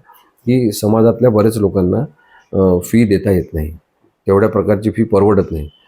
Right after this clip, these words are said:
मग सरकारची ही भूमिका असली पाहिजे, योजना त्यांच्याजवळ असली पाहिजे की आम्ही सगळ्यांसाठी मोफत शिक्षण करणार आणि दर्जा कमी न करता मोफत शिक्षण देणार. नाही तर जिथे मोफत शिक्षण आहे तिथे दर्जा नाही, असं नसलं पाहिजे.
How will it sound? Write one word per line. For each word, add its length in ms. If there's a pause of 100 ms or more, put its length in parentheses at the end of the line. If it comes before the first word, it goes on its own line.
(240)
मग 100
सरकारची 600
ही 100
भूमिका 460
असली 240
पाहिजे, 300
योजना 420
त्यांच्याजवळ 440
असली 200
पाहिजे 260 (460)
की 60
आम्ही 480
सगळ्यांसाठी 760
मोफत 420
शिक्षण 400
करणार 320 (640)
आणि 180
दर्जा 400
कमी 320
न 80
करता 300
मोफत 280
शिक्षण 300
देणार. 200 (440)
नाही 140
तर 60
जिथे 220
मोफत 320
शिक्षण 360
आहे 80
तिथे 200
दर्जा 340
नाही, 260 (400)
असं 200
नसलं 260
पाहिजे. 300